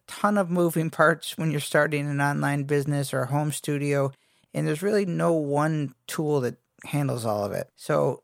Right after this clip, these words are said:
the whole goal for you really is to try to create a system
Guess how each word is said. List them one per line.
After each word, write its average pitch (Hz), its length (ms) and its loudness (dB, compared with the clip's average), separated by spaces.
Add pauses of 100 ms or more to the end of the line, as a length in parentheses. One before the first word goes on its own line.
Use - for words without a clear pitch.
the 143 200 -2
whole 214 240 2
goal 175 260 2
for 156 160 -6
you 147 160 0
really 143 460 0
is 139 140 -2
to 135 100 -8
try 185 260 0
to 214 80 0
create 156 400 -2
a 147 60 -2
system 117 640 -4